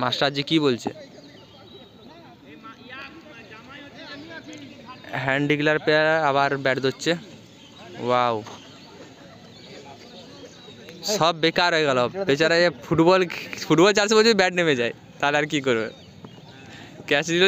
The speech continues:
যে বেচারা first ball খেলার জন্য। চলো, আবার সেই batsman আবার ঘুরে এসছে,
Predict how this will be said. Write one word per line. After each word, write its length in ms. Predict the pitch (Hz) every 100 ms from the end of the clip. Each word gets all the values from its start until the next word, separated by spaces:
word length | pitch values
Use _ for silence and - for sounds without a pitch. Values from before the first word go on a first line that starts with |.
| 196
যে 60 | 156
বেচারা 240 | 156 160 147
first 200 | 151 131 147 135
ball 120 | 139 135
খেলার 160 | 135
জন্য। 160 | 135 - - - - -
চলো, 180 | - 135 123 - - - - - - - -
আবার 180 | 117 127
সেই 220 | - 127
batsman 300 | 123 123 135 127
আবার 120 | 123
ঘুরে 140 | 123 123
এসছে, 180 | 120 -